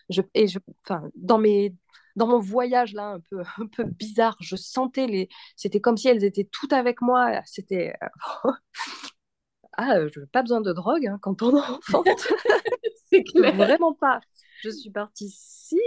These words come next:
Speaker 1: loin et je les ai senties vraiment comme si elles étaient avec moi. Et d'ailleurs, un des premiers trucs que j'ai fait, c'est, euh, aller écrire sur le groupe, là, euh, ça y est, je l'ai fait, mais merci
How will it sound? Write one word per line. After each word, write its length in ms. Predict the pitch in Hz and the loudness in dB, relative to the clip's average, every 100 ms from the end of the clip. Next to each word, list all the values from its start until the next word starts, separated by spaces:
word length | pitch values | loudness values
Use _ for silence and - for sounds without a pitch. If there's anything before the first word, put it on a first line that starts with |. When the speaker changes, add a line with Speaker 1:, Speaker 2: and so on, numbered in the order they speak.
| 453 | 2
Speaker 1:
loin 280 | 320 254 302 508 _ _ - - 330 _ | 2 2 0 -4 _ _ -20 -20 -20 _
et 340 | 226 226 208 202 | -4 -2 -2 -4
je 120 | 202 | -4
les 160 | 208 202 | -6 -6
ai 20 | |
senties 420 | - 226 - 226 | -8 -12 -8 -8
vraiment 400 | 190 220 269 262 | -6 -4 -2 -2
comme 160 | 269 233 | -4 0
si 100 | 254 | 0
elles 140 | 202 | 0
étaient 220 | 190 - - | -4 -4 0
avec 320 | 262 240 240 | 2 2 2
moi. 220 | 254 254 | 2 2
Et 40 | 190 | 2
d'ailleurs, 280 | 196 214 | 2 2
un 80 | 208 | 0
des 120 | 190 | -4
premiers 240 | 185 214 202 | -6 -6 -6
trucs 180 | 214 - | -6 -6
que 100 | 196 | -6
j'ai 140 | 185 | -6
fait, 200 | - 240 | 0 -2
c'est, 280 | 247 - 226 | 0 0 2
euh, 120 | 196 185 | 2 -4
aller 220 | 202 208 220 | -8 -6 -6
écrire 380 | 202 - 226 | -8 -12 -16
sur 140 | - 202 | -14 -16
le 100 | 175 | -16
groupe, 340 | 175 226 247 208 | -8 -6 -4 -4
là, 460 | 202 208 180 165 | -4 -2 -4 -8
euh, 40 | 160 _ _ _ | -12 _ _ _
ça 180 | - 226 | -10 -4
y 100 | 226 | 0
est, 60 | 254 | 0
je 100 | 196 | -2
l'ai 80 | |
fait, 240 | 196 247 277 | 0 2 2
mais 160 | 202 160 165 | -2 -8 -12
merci 580 | 170 220 381 - - | 0 4 4 2 0